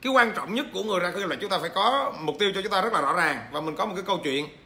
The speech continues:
à, một cái câu chuyện rất là thú vị. Các bạn có muốn mình, à, chia sẻ cái câu chuyện này không ạ? À, một cái câu chuyện là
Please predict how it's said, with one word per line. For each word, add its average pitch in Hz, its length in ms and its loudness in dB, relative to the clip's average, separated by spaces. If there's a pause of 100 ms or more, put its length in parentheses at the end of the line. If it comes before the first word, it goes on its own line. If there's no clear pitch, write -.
(440)
à, 139 280 -2
một 143 260 0
cái 170 120 -10
câu 165 180 -4
chuyện 143 160 0
rất 185 100 -8
là 160 60 -2
thú 160 120 -6
vị. 143 220 -2
Các 143 100 -8
bạn 135 180 -4
có 180 360 -2 (720)
muốn 185 220 -4
mình, 165 120 0
à, 147 140 2
chia 160 180 -4
sẻ 139 200 -2
cái 190 140 -4
câu 190 140 0
chuyện 147 180 2
này 143 80 2
không 156 80 4
ạ? 147 100 2 (580)
À, 143 600 -2 (640)
một 151 220 -2
cái 190 120 -8
câu 220 100 2
chuyện 165 280 2
là 151 400 6